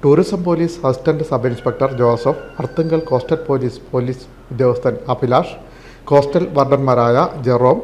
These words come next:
ജോസഫ്, രഞ്ജിത്ത്, നഗരസഭാ ഡെസ്റ്റിനേഷൻ യൂണിറ്റിലെ ജീവനക്കാർ, എം ജി യൂണിവേഴ്സിറ്റിയിലെ വിദ്യാർത്ഥികൾ, ജീവനക്കാർ എന്നിവർ ശുചീകരണ പ്രവർത്തനങ്ങളിൽ പങ്കെടുത്തു. ബീച്ചിൽ നിന്നും എഴുപത് കിലോ പ്ലാസ്റ്റിക് മാലിന്യങ്ങൾ ശേഖരിച്ച് നഗരസഭയ്ക്ക് കൈമാറി.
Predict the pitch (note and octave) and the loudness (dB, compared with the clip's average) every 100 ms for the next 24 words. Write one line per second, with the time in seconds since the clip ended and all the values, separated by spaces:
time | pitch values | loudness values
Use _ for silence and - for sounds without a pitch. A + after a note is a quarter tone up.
0 | - B2+ A#2 - D#3+ - - B2+ C3 A2+ | -4 -2 0 0 -2 -4 -14 -4 -2 0
1 | C3 D#3+ - - C3+ C#3+ C#3 D3+ D3+ C3+ | -2 -2 -6 -6 -2 -2 -2 -4 -2 -2
2 | B2 - C#3+ C#3 C#3+ C3+ B2 B2 A#2+ B2 | -4 -4 -4 -2 -4 -4 -4 -4 -2 -2
3 | A2+ A#2 B2+ B2+ C#3+ - - - - - | 0 -2 0 2 0 -2 -16 -20 -20 -2
4 | C#3 C3 D#3+ D3+ D3 C#3 C#3 C3 A#2+ A#2 | 0 2 0 0 0 -2 -2 -2 0 0
5 | A2 B2+ C3 C3 D#3 C#3 B2+ B2+ B2+ D#3+ | 0 0 0 0 0 2 0 0 -2 -2
6 | C#3+ B2 B2 - A#2+ C3+ C#3+ C3+ C#3 B2 | 0 2 0 0 -4 -2 -2 -4 -2 -2
7 | A#2+ B2 A#2+ E3+ C3 B2 A2 - - - | 0 0 0 0 -2 -2 -2 -8 -12 -16
8 | - - - - - - - - - - | -20 -20 -20 -20 -20 -20 -20 -20 -20 -4
9 | B2+ B2+ D3 C3 B2+ C#3 C#3+ B2+ D3 D3+ | -2 0 2 2 2 -2 -2 0 2 2
10 | C#3 C3+ B2+ B2+ A#2+ - C#3+ C3+ B2 A#2 | 2 2 0 0 0 -2 -6 -2 -2 -2
11 | B2 A#2+ - A#2+ C3 C#3+ D3+ E3+ C3+ B2+ | -2 -4 0 0 0 -2 -2 -2 0 -2
12 | B2+ C3+ A2 A2+ A2+ C3 G#2+ F#2 | -2 -4 -4 -6 0 0 2 -4